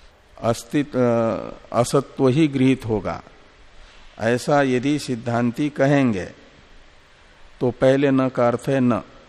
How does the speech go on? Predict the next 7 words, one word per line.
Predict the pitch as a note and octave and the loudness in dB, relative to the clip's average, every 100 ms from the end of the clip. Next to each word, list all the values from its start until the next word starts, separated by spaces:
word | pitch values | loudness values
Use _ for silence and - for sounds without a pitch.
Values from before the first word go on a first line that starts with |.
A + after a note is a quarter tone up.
| - _ _ _ _ _ | -20 _ _ _ _ _
क्यों? | - D3+ D#3 C#3 | 0 0 0 -4
तो | - | -8
कहते | B2+ B2 C#3+ B2 B2+ | -4 -2 -2 0 2
एवं | C3 D3 D3 | 2 2 2
न | D3 | 0
गृह्यते, | C3+ B2 A2+ G#2 - D2+ - - _ _ _ _ _ _ _ _ _ _ - _ _ _ _ | 0 -2 -2 -4 -6 -16 -18 -20 _ _ _ _ _ _ _ _ _ _ -20 _ _ _ _
ऐसा | A2 A#2+ B2+ - | 0 2 0 -2